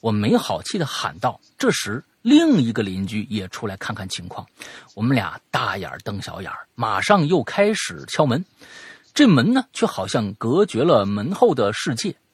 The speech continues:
突然一声闷响，闷响，门后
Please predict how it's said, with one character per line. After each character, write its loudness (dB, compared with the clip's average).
突 8
然 6
一 6
声 4
闷 4
响， 0
闷 6
响， 0
门 4
后 6